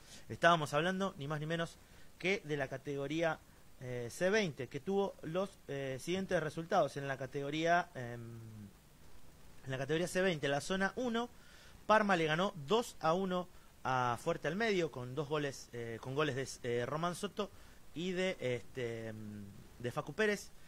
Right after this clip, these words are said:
mientras que Ezequiel Gordillo descontó para Fuerte al Medio.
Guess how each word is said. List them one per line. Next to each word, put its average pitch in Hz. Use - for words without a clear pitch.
mientras 175
que -
Ezequiel 160
Gordillo 147
descontó 120
para 117
Fuerte 131
al 127
Medio. 190